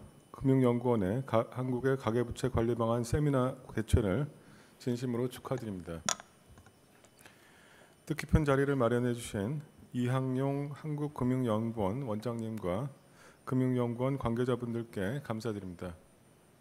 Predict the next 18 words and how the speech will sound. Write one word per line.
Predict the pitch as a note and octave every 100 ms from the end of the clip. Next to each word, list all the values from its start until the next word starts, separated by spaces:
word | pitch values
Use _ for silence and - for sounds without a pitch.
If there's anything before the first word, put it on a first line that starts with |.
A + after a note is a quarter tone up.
| - - - - - - - - - - -
오늘 | C3+ D3
토-, | D3+ - F3+
토론회 | - D#3+ E3+ C#3+ A#2
사회를 | C#3+ D3+ C#3+ C#3+
맡아주신 | A2+ - B2 B2 - G2 D3+ C#3+ -
광노선 | - A#2+ C3 C3 A#2+
교수님, | A#2 A#2 G#2+ F#2+ C#3+ D3 - - - _ - - - - -
주제 | - B2+ C#3+
발표를 | C3+ C3 C#3 C#3
해주시는 | C3+ C3+ C3 A#2 A2+ D3+ D3
금융연구원 | B2+ B2+ B2 A#2 A2+ A#2+ C3+ D3 C#3+ - -
박춘성 | - A#2 - C#3+ C3 C3+ C3
실장님과 | - C3+ C3+ B2+ B2 A2+ F#2 B2+ D3 - - - - -
하나금융연-, | - D3 D3 C#3+ B2+ C3 C3+ C3+ A#2 A2+ B2+ - -
경영연구소의 | A#2+ B2+ C#3 C3 A#2 A#2 A#2 A#2+ G#2+ G2 C#3 - - - - -
정희소-, | - A#2+ B2+ - C3 C3 -
정희수 | - C3+ C3 C#3 - D#3 D3+
소장님, | D3 C#3 C3 F#2+ A#2+